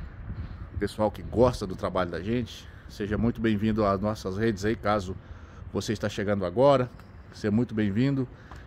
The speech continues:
Que Deus te abençoe muito, você e seus, seus familiares aí. Pessoal da rodagem aí, proteção sempre. Tamo junto. Se inscreva no canal. Fique à vontade pra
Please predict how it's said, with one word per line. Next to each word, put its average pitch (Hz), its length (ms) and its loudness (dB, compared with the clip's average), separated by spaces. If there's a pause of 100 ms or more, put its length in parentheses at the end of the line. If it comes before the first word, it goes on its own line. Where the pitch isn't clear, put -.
Que - 80 -6
Deus 110 160 2
te - 80 -6
abençoe 98 380 0
muito, 117 300 2
você 98 280 -2
e 104 40 0
seus, 98 200 -4
seus - 280 -12
familiares 101 560 2
aí. 123 220 0 (920)
Pessoal 117 280 2
da 123 100 6
rodagem 123 460 4
aí, 131 40 4
proteção 127 500 0
sempre. 139 400 0 (420)
Tamo 127 180 4
junto. 127 540 0 (720)
Se - 140 -4
inscreva 117 340 4
no 117 80 2
canal. 139 460 4 (720)
Fique 123 200 0
à 127 40 4
vontade 117 420 2
pra 120 280 2